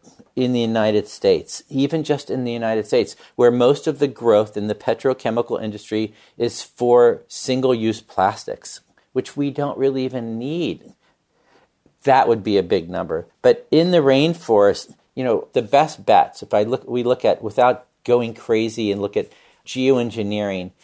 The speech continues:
keeping standing forests standing.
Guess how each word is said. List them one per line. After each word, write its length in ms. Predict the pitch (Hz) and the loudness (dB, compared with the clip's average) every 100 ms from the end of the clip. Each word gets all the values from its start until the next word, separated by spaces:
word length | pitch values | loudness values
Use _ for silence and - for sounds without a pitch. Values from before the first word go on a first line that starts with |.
| _ - | _ -8
keeping 420 | - 156 151 147 | -2 0 0 -4
standing 720 | - - 123 123 135 139 135 | -4 -6 -2 -2 -2 -4 -6
forests 720 | - - 117 107 107 - - - | -8 -2 2 4 2 -4 -14 -12
standing. 540 | - 104 95 80 73 | -6 -4 -4 -6 -14